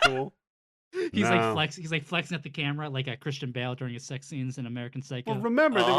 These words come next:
Speaker 1: were
Speaker 3: that's
Speaker 1: originally
Speaker 3: right, he
Speaker 1: going
Speaker 3: wanted
Speaker 1: to
Speaker 3: Christian
Speaker 1: cast Bale.
Speaker 3: Bale.
Speaker 2: There
Speaker 3: That's
Speaker 2: you
Speaker 3: right.
Speaker 2: go.
Speaker 1: Yeah.
Speaker 2: Mm-hmm.
Speaker 1: But no, instead what actually happens is there's a, uh, we see the monster and, and, uh,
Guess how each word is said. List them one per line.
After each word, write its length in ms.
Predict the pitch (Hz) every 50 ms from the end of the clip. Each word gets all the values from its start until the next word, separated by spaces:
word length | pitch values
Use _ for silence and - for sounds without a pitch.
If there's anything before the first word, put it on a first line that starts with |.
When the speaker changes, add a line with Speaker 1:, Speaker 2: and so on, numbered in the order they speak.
| 165
Speaker 1:
were 240 | 165 170 170 175 170
Speaker 3:
that's 240 | 170 143 135 135 -
Speaker 1:
originally 40 | - 190
Speaker 3:
right, 100 | 208 202
he 80 | 175 143
Speaker 1:
going 120 | 156 151
Speaker 3:
wanted 180 | 165 180 180 180
Speaker 1:
to 60 | 170
Speaker 3:
Christian 320 | - 190 214 240 262 233
Speaker 1:
cast 100 | 202 175
Bale. 140 | 165 202 240
Speaker 3:
Bale. 360 | 233 214 185 180 196 240 - _ _ - -
Speaker 2:
There 160 | - 196 180
Speaker 3:
That's 120 | 175 151
Speaker 2:
you 80 | 160 170
Speaker 3:
right. 80 | 196 214 180 160 139 113
Speaker 2:
go. 80 | 113 - _ _ - 214
Speaker 1:
Yeah. 240 | 196 185 170 127 95
Speaker 2:
Mm-hmm. 380 | 143 147 147 151 160 160 175 202 196 _ _ _ _ _ _ _ - - - - - 156 - -
Speaker 1:
But 260 | - 190 202 202 202
no, 280 | 185 175 170 170 170 170
instead 380 | 170 160 - - 156 151 151 139
what 140 | 139 131
actually 400 | 131 131 131 131 - 135 123 117
happens 640 | 110 117 117 117 117 113 - 120 117 117 110 - 95
is 140 | 101 95 80
there's 340 | 90 98 95 95 95 90 90
a, 80 | 95
uh, 640 | 90 87 87 90 92 87 92 90 87 87 85 90 92 87
we 120 | 90 95
see 200 | 90 - - 113
the 120 | 98 90 90
monster 720 | 92 92 90 90 92 90 - - - 92 90 87 87 87
and, 260 | 87 82 80 80 80
and, 300 | 80 82 80 80 80 80
uh, 260 | 78 76 76 76 76